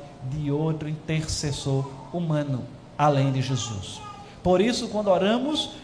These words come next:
nós conversamos com o Pai e pedimos em nome de Jesus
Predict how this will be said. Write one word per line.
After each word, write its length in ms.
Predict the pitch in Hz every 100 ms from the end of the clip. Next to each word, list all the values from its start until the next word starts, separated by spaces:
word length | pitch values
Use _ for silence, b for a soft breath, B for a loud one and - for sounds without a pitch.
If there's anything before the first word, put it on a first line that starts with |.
| -
nós 240 | 175 214
conversamos 840 | 226 220 214 202 - - 269 277 285
com 140 | -
o 100 | 269
Pai 340 | 269 185 175 165 160 - - - - - - -
e 100 | 208
pedimos 720 | 254 196 208 214 220 240 - - - - 190
em 220 | 190 196
nome 640 | 180 180 185 196 190 175
de 140 | 156 139
Jesus 640 | 143 127 123 113 95 -